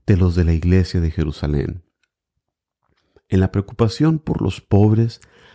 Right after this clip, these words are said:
atestiguada particularmente en la segunda carta a los Corintios y en la conclusión de la carta a los Romanos,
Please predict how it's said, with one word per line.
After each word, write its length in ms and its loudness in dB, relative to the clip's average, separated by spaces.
atestiguada 960 0
particularmente 1300 -2
en 100 4
la 80 2
segunda 500 -2
carta 360 -4
a 20 -4
los 180 -8
Corintios 800 -4
y 100 0
en 80 4
la 80 2
conclusión 800 -2
de 100 -2
la 120 -4
carta 340 -4
a 40 0
los 160 -4
Romanos, 680 -4